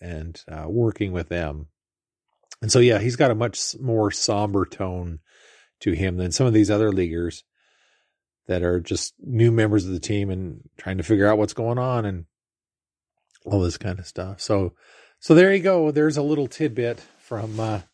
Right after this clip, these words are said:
from what I did with Justice League: A New Beginning. And, uh, yeah, I hope you're enjoying these little offshoots. And if you do want to hear the entire, uh, Comics Cave episode about the new Justice League,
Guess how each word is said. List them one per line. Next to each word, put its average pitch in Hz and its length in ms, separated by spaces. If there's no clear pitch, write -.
from 120 220
what 117 160
I 117 120
did 120 220
with 110 380
Justice 110 460
League: 107 160
A 101 60
New 101 140
Beginning. 95 580
And, 101 440
uh, 95 400
yeah, 208 140
I 127 80
hope 139 220
you're 127 220
enjoying 120 320
these 117 180
little 113 200
offshoots. 104 800
And 101 400
if 104 200
you 101 180
do 131 220
want 120 340
to 113 520
hear 147 240
the 135 140
entire, 113 760
uh, 98 200
Comics 123 440
Cave 135 280
episode 104 540
about 104 400
the 104 100
new 110 240
Justice 120 560
League, 95 360